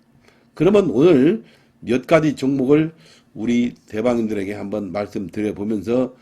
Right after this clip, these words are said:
우리가 그러면 투자 포인트를 어디다 갖다 둬야 되겠는가? 이런 거에 대해서 오늘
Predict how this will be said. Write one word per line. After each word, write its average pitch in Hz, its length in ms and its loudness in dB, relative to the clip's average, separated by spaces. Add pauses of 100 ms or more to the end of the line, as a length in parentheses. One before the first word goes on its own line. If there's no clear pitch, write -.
(200)
우리가 117 320 0
그러면 131 420 -4 (1500)
투자 - 280 2
포인트를 185 480 -2
어디다 110 340 -2
갖다 127 280 -6
둬야 127 200 -2
되겠는가? 120 720 0 (120)
이런 113 220 -2
거에 110 140 0
대해서 98 260 -4
오늘 113 380 -2